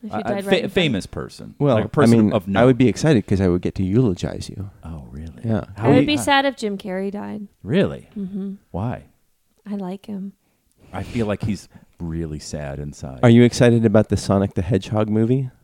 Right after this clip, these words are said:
Speaker 1: No.
Speaker 3: Oh,
Speaker 1: I
Speaker 3: 'cause
Speaker 1: think
Speaker 3: he's
Speaker 1: that
Speaker 3: in
Speaker 1: I would
Speaker 3: it.
Speaker 1: be sad that he
Speaker 3: He plays the villain.
Speaker 1: I would be sad if he died because it does seem like he's very sad right now. So
Speaker 3: Well
Speaker 1: it'd be like one of those, like, I have a feeling if he died, it would be an interesting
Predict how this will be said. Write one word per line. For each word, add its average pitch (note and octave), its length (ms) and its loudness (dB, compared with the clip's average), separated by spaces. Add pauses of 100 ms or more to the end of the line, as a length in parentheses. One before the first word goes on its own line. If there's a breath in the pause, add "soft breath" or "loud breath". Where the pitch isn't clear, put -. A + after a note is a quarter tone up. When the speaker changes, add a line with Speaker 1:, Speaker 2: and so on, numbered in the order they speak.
(120)
Speaker 1:
No. G3+ 300 -12 (560)
Speaker 3:
Oh, G2 200 -2
Speaker 1:
I A#3+ 120 2
Speaker 3:
'cause B2 80 4
Speaker 1:
think D4 100 2
Speaker 3:
he's - 80 6
Speaker 1:
that - 80 6
Speaker 3:
in D#4+ 80 6
Speaker 1:
I D4+ 40 6
would - 80 4
Speaker 3:
it. - 20 -6
Speaker 1:
be D#4+ 120 -2
sad C#4 380 0
that C4 120 -6
he B3 500 -6
Speaker 3:
He F#3 100 0
plays A#2+ 300 2
the G2 100 2
villain. A#2 480 0
Speaker 1:
I B3 80 -4
would B3+ 120 -4
be C#4 100 -6
sad B3 320 -10
if B3+ 80 -8
he C4 100 -6
died G#3 340 -6
because G3+ 360 -6
it - 320 -12
does F#3 200 -6
seem - 160 -12
like F3+ 180 -14
he's E3+ 160 -14
very F#3 240 -12
sad - 440 -16 (460)
right - 200 -12
now. C#2 280 -16 (540)
So - 180 -2
Speaker 3:
Well F#3+ 80 4
Speaker 1:
it'd G3 100 -2
be F#3+ 60 -4
like F3 240 -8
one F3+ 100 -10
of E3+ 80 -10
those, F3 180 -12
like, E3+ 220 -14
I F#3 60 -8
have F#3 240 -6
a F3 40 -12
feeling F3+ 280 -12
if E3+ 120 -10
he F3+ 100 -10
died, F3+ 280 -12
it - 160 -16
would F#3 140 -18
be - 300 -14
an F#3 140 -12
interesting F#3 600 -16